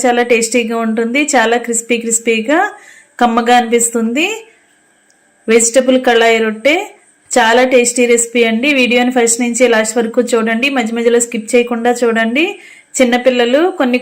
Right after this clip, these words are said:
కూరగాయలని తినమని మారం చేస్తూ ఉంటారు కదా, అలాంటి వారి కోసం ఇలా హెల్దీగా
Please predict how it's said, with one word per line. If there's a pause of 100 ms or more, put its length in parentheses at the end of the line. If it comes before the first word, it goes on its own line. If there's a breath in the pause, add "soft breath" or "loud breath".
కూరగాయలని (760 soft breath)
తినమని
మారం
చేస్తూ (100)
ఉంటారు
కదా, (100)
అలాంటి
వారి (120)
కోసం (140)
ఇలా (140)
హెల్దీగా